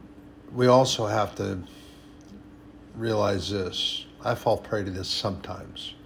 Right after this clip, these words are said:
Not so often, because I'm, I've learned more and more and more and more to see what God has got right before me in my face. I'm satisfied,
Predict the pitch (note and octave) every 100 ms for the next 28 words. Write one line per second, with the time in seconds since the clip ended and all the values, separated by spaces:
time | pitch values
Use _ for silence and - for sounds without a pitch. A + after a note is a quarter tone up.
0 | - - - C#3+ C#3+ C3+ G#2+ F2+ - G2
1 | G2 - G2+ G2 F#2+ G2 - - - G2+
2 | G2 A2 A2 G#2 G#2+ A#2 A2 G2+ G#2 G#2
3 | G2+ G2 G2+ G2 F#2+ G#2 G2+ F#2+ F#2+ -
4 | - B2 G#2+ G2+ G2+ G2 G#2 G2+ G2 F2+
5 | F2+ - A2 G#2 F#2 - G2+ G2+ G2 -
6 | A2 F#2+ F#2+ G2 F#2+ G#2 - - - -
7 | C3 C3+ - B2+ B2+ - G#2+ G#2 G2